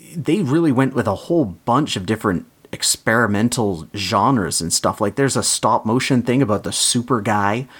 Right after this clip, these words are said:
who's just a, a little guy painted on a glass, and it's this stop motion thing where all the characters are just painted onto, um, like, like glasses and mugs and things.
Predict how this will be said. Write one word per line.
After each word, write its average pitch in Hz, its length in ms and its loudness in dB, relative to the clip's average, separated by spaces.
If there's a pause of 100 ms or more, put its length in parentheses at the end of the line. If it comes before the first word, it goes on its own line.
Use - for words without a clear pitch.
(240)
who's 123 220 0
just - 220 -2
a, 113 220 0 (360)
a 127 40 2
little 131 240 2
guy 120 300 2
painted 123 380 0
on 107 120 2
a 101 60 0
glass, 104 680 0 (540)
and 113 160 2
it's - 400 0 (400)
this 117 160 0
stop - 400 2
motion 139 400 2
thing 113 260 0
where 104 200 2
all 131 160 2
the 135 80 2
characters 127 540 0
are 101 60 0
just 101 240 -4
painted 117 380 0
onto, 107 680 0
um, 90 460 0 (520)
like, 117 300 -2
like 110 240 -4
glasses 101 560 0
and 92 180 0
mugs 98 340 -2
and 120 160 0
things. 127 360 0